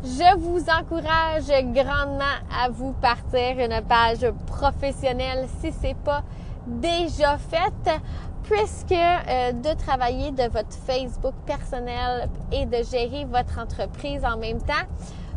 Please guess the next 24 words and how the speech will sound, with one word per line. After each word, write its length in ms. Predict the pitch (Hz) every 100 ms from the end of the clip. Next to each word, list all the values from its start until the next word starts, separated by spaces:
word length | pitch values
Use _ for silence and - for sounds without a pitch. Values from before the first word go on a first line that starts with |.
| - -
pas 220 | 359 359 370
tout 180 | 339 339 -
à 160 | 285
fait 320 | 294 330 320 -
un 260 | 262 269 254
bon 340 | 220 277 302 330
conseil. 800 | 262 247 - 285 285 392 415 285 226 240
Alors, 240 | 247 254 -
qu'est-ce 220 | 311 320
qui 140 | - 320
est 40 |
vraiment 380 | 311 294 277 294
plaisant, 420 | - 269 254 262 311 - - -
c'est 120 | 277
que 140 | 269
vous 320 | 247 240 233 220
devenez 440 | 247 233 254 285 -
une 220 | 294 294
entité 640 | 269 254 - - 285 277 - -
professionnelle 880 | 269 254 254 247 233 240 254 262 254 - -
à, 280 | 220 226 226 - 208
euh, 140 | 202
part 300 | - - 240
entière, 580 | 220 202 - 254 247 -